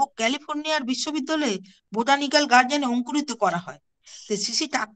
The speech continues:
ঠাকুর ওই কথা শুনে বললেন, "পদ্মবীজ যদি এমনটা পারে, তাহলে মানুষও পারে।"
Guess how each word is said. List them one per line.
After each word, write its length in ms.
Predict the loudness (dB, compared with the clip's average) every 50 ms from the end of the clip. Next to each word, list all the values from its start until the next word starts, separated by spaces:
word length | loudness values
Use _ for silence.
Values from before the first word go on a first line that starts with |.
| _
ঠাকুর 340 | -8 -8 -8 -6 -2 -2 -2 -2
ওই 120 | -2 -4 -4
কথা 240 | -4 -6 -4 -4 -6
শুনে 200 | -6 -4 -6 -6
বললেন, 420 | -4 -4 -4 -2 0 0 0 0 -2 -4 -8 _ _ _ _ _ _ -2
"পদ্মবীজ 580 | 0 0 0 0 -2 -2 0 0 0 0 0 0
যদি 200 | -4 -2 -2 0 0
এমনটা 460 | 2 2 2 2 2 0 2 2 2
পারে, 260 | 6 6 6 6 4 2 -2
তাহলে 300 | -2 -2 -2 -2 -2 -4
মানুষও 460 | -4 -4 -4 -4 -4 -4 -4 -6 -6
পারে।" 280 | -6 -6 -8 -8 -8 -12